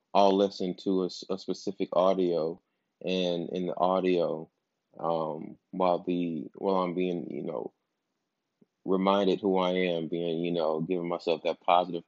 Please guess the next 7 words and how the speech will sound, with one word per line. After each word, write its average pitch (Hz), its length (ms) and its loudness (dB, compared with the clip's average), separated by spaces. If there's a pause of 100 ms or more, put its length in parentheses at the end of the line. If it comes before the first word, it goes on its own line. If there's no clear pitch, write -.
programming 85 680 0 (400)
and 87 140 -4
just, 87 440 0
you 95 100 -2
know, 85 280 0
taking 95 360 2
a, 82 160 -2